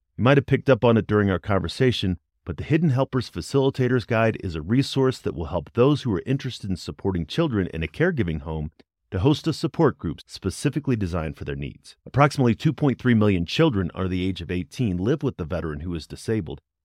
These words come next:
and are often tasked with additional responsibilities in their military caregiving home lives.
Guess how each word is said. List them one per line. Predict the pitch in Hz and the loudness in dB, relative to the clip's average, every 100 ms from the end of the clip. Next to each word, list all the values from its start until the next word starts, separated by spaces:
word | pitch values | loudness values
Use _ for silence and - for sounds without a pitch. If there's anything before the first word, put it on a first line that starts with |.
| - | -8
and | 87 | -6
are | - | -2
often | 139 175 147 | -2 0 -2
tasked | 107 - 80 82 - | -4 -6 -6 -8 -10
with | 85 73 | -10 -8
additional | 73 170 - 135 | -4 -4 -2 -2
responsibilities | 92 82 - 78 76 78 82 71 78 - | -2 -6 -8 -10 -10 -10 -10 -10 -10 -4
in | 117 | -2
their | 101 | 0
military | 87 80 - 85 85 | -2 -4 -6 -8 -8
caregiving | - 78 73 - - | -8 -10 -10 -12 -6
home | 107 98 | -2 0
lives. | 78 - - - | -2 -8 -20 -20